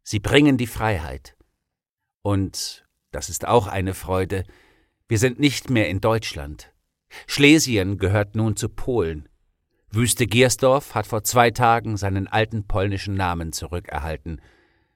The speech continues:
Ab jetzt heißt es Giersche Puszcze. Freiheit. Kommissionen und Journalisten aus Prag, Warschau, Breslau,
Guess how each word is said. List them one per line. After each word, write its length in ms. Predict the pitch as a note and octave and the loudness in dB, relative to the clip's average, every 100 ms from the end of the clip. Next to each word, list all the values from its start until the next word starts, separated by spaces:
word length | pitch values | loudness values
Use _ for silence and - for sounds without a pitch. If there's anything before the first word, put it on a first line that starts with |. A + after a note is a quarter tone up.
| _ - | _ -8
Ab 120 | A2 | -6
jetzt 480 | A2 C#3 - - - | 2 2 2 -12 -6
heißt 260 | A#2+ A2+ - | -6 -6 -6
es 280 | A2 - - _ _ - | -6 -6 -10 _ _ -10
Giersche 720 | G2 A#2+ B2 - - G#2+ G2+ - | -2 0 0 -2 -2 0 0 -6
Puszcze. 540 | - G2+ - - C2+ C2+ _ _ _ _ _ _ _ _ _ _ _ _ _ _ _ _ _ _ _ | -4 -4 -4 -12 -12 -14 _ _ _ _ _ _ _ _ _ _ _ _ _ _ _ _ _ _ _
Freiheit. 880 | - - G#2 G2+ C#2+ D#2 C2+ - - _ _ _ _ _ _ _ _ _ - - | -14 0 2 2 0 -8 -10 -14 -20 _ _ _ _ _ _ _ _ _ -20 -8
Kommissionen 720 | - C3+ C3 - C#3 D#3+ D3+ B2 | 2 4 4 6 8 8 6 2
und 220 | A2 G#2 | -2 0
Journalisten 640 | A2 G#2 G#2+ C#3 - B2 | 2 2 2 0 -2 -2
aus 180 | G2+ G2+ | -2 -4
Prag, 440 | - A2+ A2+ B2 B2 - - | 0 4 6 6 2 -16 2
Warschau, 560 | G#2 A2 - G#2+ G2 | 4 4 0 0 0
Breslau, 680 | G2 G#2 G#2+ - G#2+ F#2+ | 0 0 0 -2 -2 -2